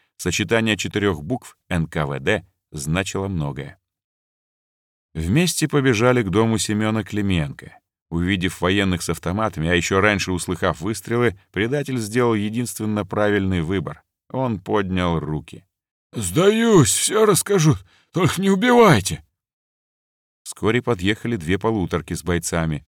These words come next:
Пленных и бесценный портфель с немецкими документами отправили в штаб фронта. Виктор перевёл дух.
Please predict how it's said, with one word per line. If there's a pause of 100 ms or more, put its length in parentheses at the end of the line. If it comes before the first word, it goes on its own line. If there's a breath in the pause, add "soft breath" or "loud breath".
(680)
Пленных
и
бесценный
портфель
с
немецкими
документами
отправили
в
штаб
фронта. (600)
Виктор
перевёл
дух.